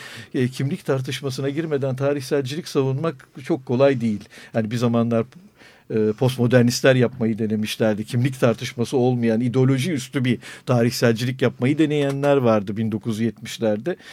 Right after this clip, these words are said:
E, bu, e, pek ayakta duramıyor. Her tür tarihselcilik aslında öyle gözüküyor ki kimlik politikalarını gündeme getirmek suretiyle yapılırsa arkasında bir toplumsal, e, destek bulma imkanına sahip. Yoksa destek alamıyor.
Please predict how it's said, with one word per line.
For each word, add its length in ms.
E, 100
bu, 80
e, 240
pek 180
ayakta 400
duramıyor. 460
Her 160
tür 220
tarihselcilik 800
aslında 540
öyle 260
gözüküyor 460
ki 120
kimlik 360
politikalarını 720
gündeme 320
getirmek 380
suretiyle 500
yapılırsa 640
arkasında 580
bir 140
toplumsal, 680
e, 60
destek 720
bulma 260
imkanına 560
sahip. 380
Yoksa 400
destek 340
alamıyor. 460